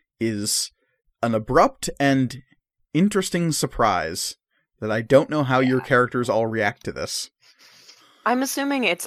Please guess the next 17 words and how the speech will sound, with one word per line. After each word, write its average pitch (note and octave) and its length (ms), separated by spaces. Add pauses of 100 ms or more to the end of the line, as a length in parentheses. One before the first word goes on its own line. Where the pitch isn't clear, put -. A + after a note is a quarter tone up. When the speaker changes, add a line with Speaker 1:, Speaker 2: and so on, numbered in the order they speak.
Speaker 2:
ob-, E3 260 (100)
it E3 220
is C#3+ 500 (1040)
obviously G3+ 640
similar E3+ 680
enough D3+ 560 (100)
that D3 200
it D3+ 160
is C3+ 540 (100)
clear E3 280
that D3 140
it's - 160
the - 120
same D#3 440
import C#3+ 360
and B2+ 60
export - 320